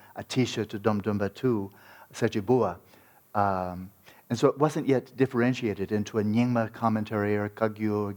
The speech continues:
Gelug, Sakya, and so forth. It was really just straight Kadampa.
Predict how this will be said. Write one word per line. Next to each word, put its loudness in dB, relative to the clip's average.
Gelug, 0
Sakya, 0
and -8
so 4
forth. 0
It 2
was -2
really 4
just -4
straight 0
Kadampa. 0